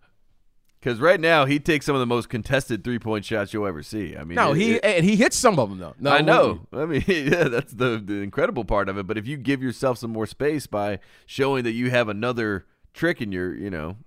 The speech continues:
Speaker 1: uh, in your arsenal, that could be good. I like that.
Speaker 2: It could really be good. It, it would be good. That's where, that's where, that's where the secret sauce is at.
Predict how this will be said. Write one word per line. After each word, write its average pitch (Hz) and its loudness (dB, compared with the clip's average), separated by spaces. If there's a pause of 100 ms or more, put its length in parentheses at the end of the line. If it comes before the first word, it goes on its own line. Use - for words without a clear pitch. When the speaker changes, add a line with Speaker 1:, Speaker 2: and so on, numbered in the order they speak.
(120)
Speaker 1:
uh, 87 -10 (260)
in 78 -10
your 92 -6
arsenal, 107 -6
that 107 -4
could 104 -14
be 107 -12
good. 110 -12 (260)
I 90 -6
like 123 -4
that. - -8 (220)
Speaker 2:
It - -14
could 139 -4
really 170 4
be 156 0
good. 113 0
It, 139 0
it 147 4
would 151 2
be 165 -2
good. 147 -2
That's 160 -2 (160)
where, 160 6 (320)
that's 214 2
where, 190 4 (1300)
that's 160 -6
where 196 0
the 160 -4
secret - -2
sauce 117 0
is 85 -20
at. 53 -20